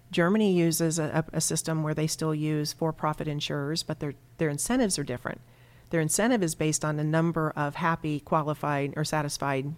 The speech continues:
clients they have, subscribers, rather than profits. So they battle over who can provide the best customer service.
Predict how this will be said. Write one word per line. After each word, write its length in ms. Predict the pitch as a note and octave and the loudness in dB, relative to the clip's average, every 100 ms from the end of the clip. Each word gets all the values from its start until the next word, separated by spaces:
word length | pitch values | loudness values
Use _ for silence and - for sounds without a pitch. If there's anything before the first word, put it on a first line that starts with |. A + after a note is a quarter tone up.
| - | -6
clients 440 | - A3 F#3+ - | 0 2 2 -2
they 140 | C3 C#3+ | -6 -4
have, 380 | - - - - - - - - | -4 -8 -10 -20 -20 -20 -20 -8
subscribers, 720 | D3+ - E3+ G#3+ F#3 D3+ - | -6 -2 0 0 2 -2 0
rather 300 | D#3 D3+ D3+ | 2 2 0
than 200 | D3 C#3 | -2 -2
profits. 520 | - G#3+ - - - - - - - - - | 2 0 0 -6 -6 -8 -20 -20 -20 -20 -10
So 160 | - E3+ | 2 4
they 160 | D#3+ D#3 | 4 2
battle 520 | D#3 E3 G#3+ F3+ D#3 | 2 2 2 2 2
over 180 | D3 D3+ | 0 2
who 160 | F3 | 2
can 180 | E3 D3+ | 2 -2
provide 380 | E3+ D#3+ D3 C#3+ | -2 0 0 -2
the 60 | |
best 240 | C#3+ C#3+ - | -4 -4 -4
customer 400 | D#3 - C#3+ C#3 | -8 -8 -8 -4
service. 580 | - A#3 F#3+ D3+ D#3 | -2 0 0 -2 -4